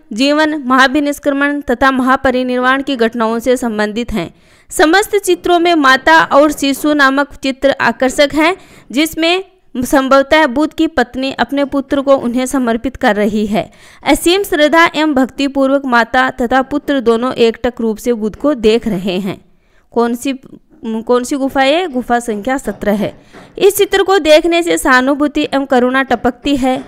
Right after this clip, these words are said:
हैवेल महोदय ने जो इस चित्र को जावा के बोरोबुदुर से प्राप्त बौद्ध कला की सम-, समकक्षता में रखना पसंद किया है। बुद्ध के जीवन से संबंध रखने वाले चित्रों में उनके महाभिनिष्क्रमण का एक चित्र अत्यंत सजीवता के साथ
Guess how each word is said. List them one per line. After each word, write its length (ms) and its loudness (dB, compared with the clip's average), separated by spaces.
हैवेल 420 4
महोदय 480 0
ने 260 -4
जो 220 0
इस 220 -6
चित्र 320 -2
को 240 2
जावा 340 6
के 200 0
बोरोबुदुर 800 2
से 180 0
प्राप्त 460 0
बौद्ध 340 2
कला 320 0
की 220 -6
सम-, 500 -8
समकक्षता 760 -2
में 180 -2
रखना 280 -2
पसंद 400 -4
किया 260 -2
है। 280 -2
बुद्ध 240 0
के 180 0
जीवन 360 0
से 160 0
संबंध 480 0
रखने 340 -2
वाले 260 0
चित्रों 380 -4
में 140 -4
उनके 340 -4
महाभिनिष्क्रमण 920 -2
का 160 0
एक 280 0
चित्र 240 -4
अत्यंत 380 -2
सजीवता 520 -2
के 180 -2
साथ 240 0